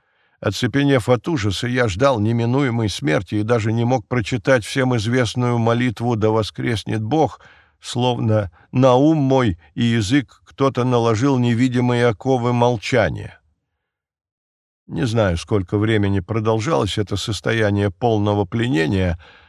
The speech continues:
Опомнился я только при громком крике совы, усевшейся на огромную липу, в которой живу. Я несколько ободрился, ко мне возвратилось присутствие духа, потому что я сразу понял,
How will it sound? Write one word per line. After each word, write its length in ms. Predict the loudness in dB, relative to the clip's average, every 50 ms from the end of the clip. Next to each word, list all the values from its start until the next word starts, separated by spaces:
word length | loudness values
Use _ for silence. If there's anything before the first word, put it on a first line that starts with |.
| _ _ _ _ -2
Опомнился 680 | -2 0 0 2 2 2 4 4 4 2 2 0 0 2
я 200 | 4 4 4 4
только 600 | 4 4 2 2 2 2 2 2 4 2 2 -2 -6 _ _ _ _
при 160 | -2 -2 -2
громком 560 | 0 0 2 2 2 2 0 0 0 0 0
крике 420 | -2 -2 0 0 0 -2 -2 -4 -4
совы, 420 | -2 0 0 0 2 2 2 2
усевшейся 800 | 2 2 0 -2 0 0 0 0 0 -2 -2 -2 -2 -2 -2 0
на 140 | 2 4 2
огромную 640 | 2 2 2 2 2 2 2 2 0 0 0 0 0
липу, 380 | 0 0 0 -2 -2 -2 -2
в 100 | -2 -2
которой 460 | -2 -4 -4 -2 -2 -2 0 0 0 -2
живу. 420 | -2 -2 -2 0 -2 -2 -4 -8 _ _ _ _ _ _ _ _ _ _ _ _ _ _
Я 280 | -4 -2 0 0 0 0
несколько 600 | 0 0 0 -2 -2 -4 -6 -6 -2 -2 0 0
ободрился, 800 | 2 2 0 0 0 0 0 -2 -2 -2 0 0 0 0 0 -2 _ _ _ _ _ _ _ _
ко 160 | _ -6 -2 -2
мне 300 | 0 2 2 2 2 2
возвратилось 760 | 2 0 0 0 0 0 0 0 0 -2 -2 -2 -2 -2 -4
присутствие 720 | -4 -4 -4 -2 -2 -4 -4 -4 -6 -4 -2 -2 0 0
духа, 360 | 0 0 -2 0 0 -2 -4
потому 440 | -2 -2 -4 -2 0 0 0 0 -2
что 160 | -4 -2 -2
я 140 | 0 0 0
сразу 420 | -2 -2 0 0 0 0 0 -4
понял, 460 | -4 0 0 2 4 4 2 2 0